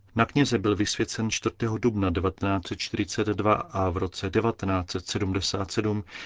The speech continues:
jej papež Pavel Šestý jmenoval arcibiskupem hlavního města San Salvadoru.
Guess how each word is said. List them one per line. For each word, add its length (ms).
jej 180
papež 460
Pavel 320
Šestý 500
jmenoval 500
arcibiskupem 960
hlavního 460
města 360
San 260
Salvadoru. 580